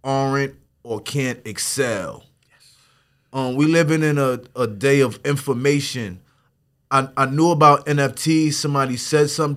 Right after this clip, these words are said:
Speaker 1: to me. I looked it up on YouTube, and I started watching tutorials. As an artist, I'm like, "Oh, this is easy. All I need is some Ethereum. All right, that's it.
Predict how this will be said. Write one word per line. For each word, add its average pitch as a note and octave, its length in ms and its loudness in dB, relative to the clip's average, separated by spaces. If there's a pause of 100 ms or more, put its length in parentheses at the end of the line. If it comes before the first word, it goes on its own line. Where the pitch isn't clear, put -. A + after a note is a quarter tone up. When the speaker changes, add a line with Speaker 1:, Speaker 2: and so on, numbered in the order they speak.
Speaker 1:
to E3 80 0
me. D#3 340 -2 (200)
I B2 80 -6
looked C3 340 0
it C3+ 140 -2
up B2+ 160 -4
on B2+ 200 -8
YouTube, D#3+ 680 -2
and C#3 100 -2
I C#3+ 40 2
started D3 380 2
watching D3 380 0
tutorials. C#3 840 -2 (600)
As C#3 240 4
an B2+ 120 -2
artist, D#3+ 400 6
I'm D3 120 2
like, B2 200 0
"Oh, C3 140 -2
this D3 200 0
is G#2+ 180 -8
easy. B2 500 -4 (220)
All C3+ 240 0
I C#3 80 4
need C#3 220 2
is B2+ 100 -2
some A#2 220 -4
Ethereum. D#3+ 840 0 (1500)
All D#3+ 80 2
right, D3 260 6
that's D3+ 400 -2
it. - 260 -2